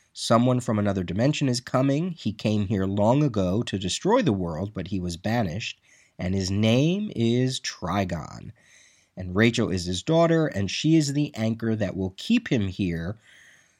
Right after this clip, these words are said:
this time, and all worlds will burn." They also learn from a book that Rachel is the key in defeating Trigon, but only after four hundred days of consecutive warrior training,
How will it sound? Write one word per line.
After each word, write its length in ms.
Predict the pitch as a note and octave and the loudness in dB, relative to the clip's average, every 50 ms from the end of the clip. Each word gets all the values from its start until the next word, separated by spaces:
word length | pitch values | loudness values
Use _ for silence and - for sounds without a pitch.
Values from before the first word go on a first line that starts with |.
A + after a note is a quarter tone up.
| _ - | _ -10
this 320 | G2 G2+ C#3 E3 - - | 0 2 2 2 2 0
time, 600 | - - G#2 F2 D#2+ D#2+ D#2+ D#2 E2+ G#2 A#2 - - - _ _ _ _ _ _ _ _ | -2 -2 -2 -2 -2 -4 -4 -6 -6 -6 -8 -10 -14 -20 _ _ _ _ _ _ _ _
and 200 | - G2+ F2+ E2+ - | -8 -8 -8 -8 -6
all 400 | - - G2 A2 A#2+ C3+ D3 - | 0 2 4 4 6 4 4 2
worlds 640 | A#2 G#2+ G#2+ A2 A2 A2 A2 A2 A2 A2 A2 G#2+ - - _ - | 0 0 0 2 4 4 4 4 2 2 0 -2 -6 -12 _ -10
will 560 | F2 E2+ - F#2 F2+ F2+ F2+ F2 F2+ F2 F#2+ - _ | -10 -6 -2 -2 0 0 0 0 -2 -4 -6 -10 _
burn." 540 | - E2 E2+ D#2+ D2 - - - - - - - _ _ _ _ _ _ _ _ _ _ _ _ _ | -6 -6 -4 -4 -6 -10 -12 -12 -14 -14 -14 -16 _ _ _ _ _ _ _ _ _ _ _ _ _
They 140 | - G#2+ A2 | 4 6 8
also 240 | A#2+ C#3 - - D3 | 8 8 8 6 4
learn 420 | C3 B2 B2 A#2+ A#2+ A#2 A#2 A2+ | 6 8 8 8 8 8 6 4
from 200 | G#2+ - A#2 G2+ | 2 0 2 2
a 80 | G2+ F#2+ | 2 2
book 280 | F#2 A2+ A#2 A#2 - | 4 4 2 4 4
that 180 | - G#2 - - | 2 2 2 2
Rachel 380 | F#2+ G2 G#2 G#2+ A2 - G#2+ - | 0 0 2 2 0 -2 -4 -4
is 180 | - G2 F#2 F#2 | -4 -4 -4 -4
the 100 | G2 F2 | -6 -8
key 340 | - - - A#2 A2 G#2+ | -10 -4 0 2 2 2
in 140 | G2 F#2+ F#2 | 2 0 -2
defeating 580 | F2 F2 - - - G#3+ B3 C4 A3+ D3+ A2 G2 | -4 -6 -8 -2 0 2 2 4 4 4 2 2
Trigon, 640 | - - G#2+ F2 D#2 D2+ D2 - A1+ G1+ - A#1 G#2 | 0 -2 -4 -4 -4 -8 -10 -12 -14 -14 -16 -14 -10
but 140 | - F2+ F2 - | -8 -8 -4 0
only 400 | A#2+ C3 E3+ G3 A#3 B3 G#3+ D#3+ | 2 4 4 4 4 2 2 2
after 260 | D#3 D#3 - - B2 | 2 2 0 -2 -4
four 360 | A#2+ - - - D#3 E3+ G3+ G3 | -4 -4 0 2 2 2 2 2
hundred 400 | F3+ F3 E3+ D#3+ D#3+ D#3 - _ | 0 0 0 0 0 -2 -2 _
days 400 | A#2+ A2+ G#2+ A2 A2+ A#2 A#2 A#2 | 0 0 2 2 2 0 -2 -2
of 240 | - G#2+ G2 - - | -4 -4 -4 -4 -4
consecutive 880 | - F#2+ F#2 - - - - F3 F3 - - G#3 G3 G3 G3+ G3 F3+ - - | -6 -6 -6 -6 -4 -4 -2 -4 -2 -2 -4 -2 0 -2 -2 -2 -6 -8 -8
warrior 800 | - A2 G#2 G#2 G#2 A2 C3 C#3+ D3+ D#3+ D#3+ D3+ D3+ D3+ D#3 C#3+ - | -8 -8 -4 -2 0 0 0 0 0 0 0 2 0 0 -2 -2 -6
training, 840 | - - - - - G#2+ A#2 B2+ B2+ A2 F#2 D#2+ - A1 A#1+ C2+ - | -8 -12 -10 -6 -4 0 2 2 2 2 0 -2 -4 -8 -12 -14 -14